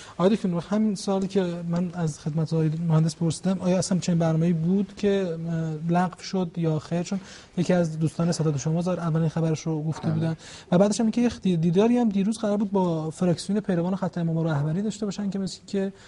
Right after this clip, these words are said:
Speaker 1: لغو شد. اونم علت خاص
Speaker 2: توضیحی
Speaker 1: داره؟
Speaker 2: می‌دم خدمت شما. اه، همانطور که اشاره شد، اه، تعداد زیادی از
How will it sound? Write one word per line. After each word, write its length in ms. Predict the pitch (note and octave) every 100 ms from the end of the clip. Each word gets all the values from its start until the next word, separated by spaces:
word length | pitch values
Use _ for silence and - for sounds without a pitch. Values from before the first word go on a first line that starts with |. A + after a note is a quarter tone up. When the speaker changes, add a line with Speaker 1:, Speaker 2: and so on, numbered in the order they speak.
| - E3
Speaker 1:
لغو 260 | F3 F#3
شد. 180 | - E3+
اونم 180 | F#3+ F#3+
علت 200 | E3+ E3
خاص 180 | - F#3
Speaker 2:
توضیحی 280 | G#3 G3+ G3
Speaker 1:
داره؟ 120 | F#3
Speaker 2:
می‌دم 360 | E3+ D3+ C#3 C3 - C3
خدمت 380 | C3 B2 A#2+
شما. 380 | - A#2 G#2+ A2+ - - - - - - -
اه، 340 | B2+ A#2+ C#3+
همانطور 360 | D3 G3 G#3 G#3+
که 180 | G#3 G#3
اشاره 340 | G3 G3 G3
شد، 400 | F3+ F#3+ F3+ F3 E3+
اه، 280 | D3+ C#3+ C#3
تعداد 480 | - C3+ C#3+ E3 E3
زیادی 600 | D3+ C3+ D#3 E3 D#3 B2
از 340 | A2+ G#2+